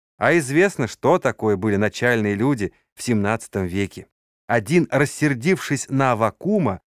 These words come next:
за ходатайство о девице, отнятой им у матери, пришел в церковь с толпою и задавил священника до полусмерти.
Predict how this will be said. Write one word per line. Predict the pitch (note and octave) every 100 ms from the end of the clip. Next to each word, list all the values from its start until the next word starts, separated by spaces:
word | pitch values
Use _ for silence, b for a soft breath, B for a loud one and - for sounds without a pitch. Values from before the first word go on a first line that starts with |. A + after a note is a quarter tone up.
| _ -
за | C3+ D#3+
ходатайство | F#3 F3 D#3+ - A2 - G#2+
о | C3
девице, | A#2+ D3 C#3 - - - _ _
отнятой | C#3 A#2 A2 - A#2
им | - B2
у | D3
матери, | D3 A2+ - F2+ F2+ _ _
пришел | G2+ G#2 - E3 D#3+ -
в |
церковь | - C#3 D3+ - C3 - _
с | -
толпою | - D3 - C#3+ E3 A2 - _ _ _ -
и | F#3
задавил | F#3 G3+ G#3+ D#3 B2+
священника | - A#2 B2 - E3 F3 C#3 G#2 F2 _
до | A2+ C3+ B2+
полусмерти. | B2 B2 A#2 G2+ F#2+ - -